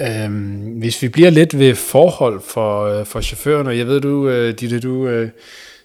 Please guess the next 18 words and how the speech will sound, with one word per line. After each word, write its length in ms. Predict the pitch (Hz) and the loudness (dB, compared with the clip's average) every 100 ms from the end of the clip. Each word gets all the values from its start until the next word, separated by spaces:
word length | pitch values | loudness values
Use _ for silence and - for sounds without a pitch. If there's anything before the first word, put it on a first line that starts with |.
| _ - | _ -14
du 40 | |
talte 320 | 120 131 165 | -4 0 2
med 520 | 156 127 120 110 107 107 | 2 2 0 0 -2 -4
en 140 | 107 | -6
chauffør, 520 | - 113 - 147 170 | -8 -10 -2 0 0
som, 480 | 123 - 117 107 107 | -4 -2 -2 -2 -4
øh, 500 | 104 98 98 95 92 - _ _ _ _ _ - | -4 -4 -6 -10 -12 -18 _ _ _ _ _ -20
jævnligt 840 | 175 123 117 143 156 135 - - - _ _ | -18 -6 -4 0 0 -2 -8 -18 -20 _ _
kører 440 | - 123 117 107 101 - _ | -10 -4 -2 -2 -6 -14 _
nordpå, 560 | 113 127 107 - 131 | -4 -4 -4 -6 -8
og 220 | 113 107 - | -6 -8 -10
som 240 | 110 107 | -10 -10
tager 240 | - 120 113 - - - - - | -4 -4 -4 -12 -20 -20 -20 -4
færgen 560 | 110 104 143 165 117 - _ | -2 0 -2 -4 -8 -14 _
over, 340 | 113 123 131 113 _ _ _ | -4 -4 -6 -10 _ _ _
øh, 640 | - 123 120 113 110 101 101 _ _ - - _ | -14 -12 -12 -12 -14 -14 -16 _ _ -20 -20 _
til, 380 | - 117 107 104 | -12 -8 -6 -4
øh, 180 | 98 95 | -6 -6